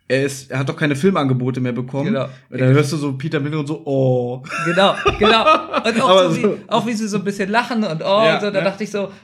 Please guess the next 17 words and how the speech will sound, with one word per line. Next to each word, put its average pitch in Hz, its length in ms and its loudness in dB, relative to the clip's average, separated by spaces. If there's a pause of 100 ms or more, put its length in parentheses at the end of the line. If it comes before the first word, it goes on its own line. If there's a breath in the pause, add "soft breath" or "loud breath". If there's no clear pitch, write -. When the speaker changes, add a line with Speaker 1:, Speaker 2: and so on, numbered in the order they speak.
(100)
Speaker 2:
wär - 420 -10
heute 220 160 -10
vielleicht 202 380 -8
gar 190 100 -6
nicht 190 200 -6
mehr 185 120 -10
so. 175 400 -8
Speaker 1:
Heute 160 220 -2
wär's 185 180 -4
wahrscheinlich 180 500 -10
wieder 170 160 -4
mies. 170 140 0
Speaker 2:
Ja, 170 80 2
so, 185 160 2
„Oh, 220 140 4
der 202 180 0
Arme.“ 175 320 -4